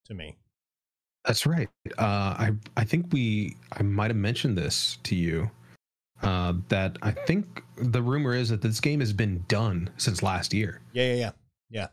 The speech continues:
Speaker 2: Uh, but it wasn't, but they had to, like, switch over and help, I think, with Final Fantasy fourteen, with, uh, one of their expansions that they're, that they were releasing at the time.
Speaker 1: Mm-hmm. Like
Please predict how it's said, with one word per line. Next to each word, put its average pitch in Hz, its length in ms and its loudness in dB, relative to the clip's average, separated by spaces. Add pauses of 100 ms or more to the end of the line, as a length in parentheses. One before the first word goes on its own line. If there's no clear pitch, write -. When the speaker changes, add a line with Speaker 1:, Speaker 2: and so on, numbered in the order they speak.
Speaker 2:
Uh, 87 320 2
but 104 200 0
it 104 120 2
wasn't, 117 500 2
but 107 120 2
they 113 80 2
had 123 160 2
to, 131 60 2
like, 113 200 0
switch 127 320 0
over 123 300 2
and 104 80 2
help, 107 280 0
I 92 60 0
think, 101 160 0
with 87 120 0
Final 104 240 0
Fantasy 107 320 0
fourteen, 117 640 0
with, 98 260 -2
uh, 90 220 2
one 101 120 2
of 104 60 2
their 95 120 0
expansions 110 560 0
that 123 100 2
they're, 113 340 0 (460)
that 117 60 4
they 117 100 4
were 117 120 2
releasing 117 340 0
at 110 80 0
the 120 60 0
time. 131 380 2
Speaker 1:
Mm-hmm. 113 180 -14
Like 175 80 -16